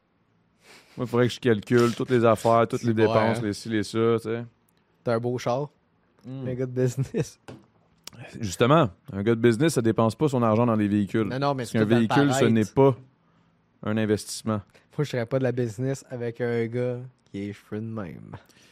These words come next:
Speaker 2: <laughs> Oh
Speaker 1: Moi, je
Speaker 2: boy.
Speaker 1: ferais de la business en tabarnak avec un gars qui a les cheveux comme moi.
Speaker 2: Ah ouais, pour quand t'achètes ta drogue ?
Speaker 1: Non, mais voyons, si je suis pas drogué.
Speaker 2: T'as les cheveux d'un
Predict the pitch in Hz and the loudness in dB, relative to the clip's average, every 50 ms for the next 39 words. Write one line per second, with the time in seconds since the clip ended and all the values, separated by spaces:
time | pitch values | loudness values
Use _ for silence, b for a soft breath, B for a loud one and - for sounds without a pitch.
0 | b b 156 147 127 - 139 135 127 104 127 131 117 104 110 101 104 101 101 98 | b b -6 -6 -4 -4 -6 -2 2 2 2 2 2 2 0 2 4 2 2 2
1 | 113 110 95 120 135 131 - 117 110 - - - 147 131 139 127 127 131 139 131 | 2 2 2 2 0 0 0 -2 -4 -2 2 2 2 4 4 4 4 2 2 2
2 | 123 110 104 104 107 113 117 107 104 98 - - 117 110 107 101 101 107 110 104 | 0 0 0 2 2 2 0 0 -2 -4 -4 -4 -2 0 0 0 0 0 -2 -4
3 | - 104 110 120 123 113 - - 120 117 - 117 110 117 120 117 - 117 107 104 | -4 -4 -4 -2 -2 -4 -4 -6 -6 -6 -6 -6 -6 -6 -8 -8 -8 -10 -8 -8
4 | 110 104 110 135 143 123 120 - _ _ _ _ _ _ - - _ _ _ - | -8 -8 -6 -6 -6 -8 -10 -18 _ _ _ _ _ _ -20 -20 _ _ _ 0
5 | 110 175 254 339 349 269 143 131 139 165 214 247 254 339 427 440 370 262 131 107 | 4 6 6 8 8 8 6 6 6 8 8 8 6 6 6 6 6 6 4 4
6 | 92 87 - - - - 165 - 262 269 226 208 208 214 208 392 415 403 403 370 | 0 -2 -4 -6 -8 -10 -2 0 2 2 4 6 4 6 4 4 2 2 0 -2
7 | 302 185 147 123 107 101 98 156 156 139 - - 196 226 247 233 | -2 -2 -2 -2 -2 0 0 0 0 -2 2 6 6 8 8 8